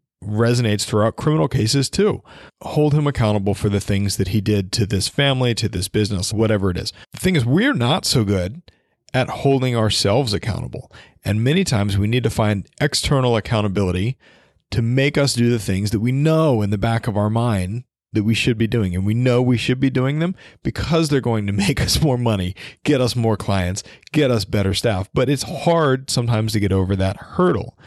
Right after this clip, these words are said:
And the problem with most mastermind groups and with our mastermind group is that there are so many good ideas in the room that it's often hard to pick one and execute. And that's why I usually will hang out in a location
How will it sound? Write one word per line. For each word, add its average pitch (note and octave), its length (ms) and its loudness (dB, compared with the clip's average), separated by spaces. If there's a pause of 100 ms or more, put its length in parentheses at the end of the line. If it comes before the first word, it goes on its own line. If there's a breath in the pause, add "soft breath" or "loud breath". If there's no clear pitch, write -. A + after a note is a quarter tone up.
(140)
And D3 100 2
the D#3 40 0
problem A#3 260 0
with F3 100 2
most C3+ 280 2
mastermind B2 560 0
groups G#2 320 0
and A2+ 160 -2
with G#2+ 120 0
our D3 140 0
mastermind G2 560 -2
group F#2 320 -6
is A#2 140 0
that C3 100 2
there B2 160 2
are A#2+ 60 0
so E3+ 200 0
many F3 160 0
good A#2 440 0
ideas C#3+ 680 0 (400 soft breath)
in D#3 200 2
the D3 80 2
room C3+ 380 0 (280 soft breath)
that B2+ 100 2
it's B2+ 160 0
often D3 340 2
hard A#2+ 360 0
to G#2 80 -2
pick - 360 -4
one B2+ 360 0 (100)
and A2+ 180 -2
execute. - 540 -4 (240)
And A#2 100 0
that's D3 160 0
why D#3 200 2
I A2+ 160 0
usually B2+ 440 2
will G#2 180 0
hang A#2+ 280 0
out A2+ 320 0
in G#2+ 140 0
a G2+ 60 0
location G2+ 800 -2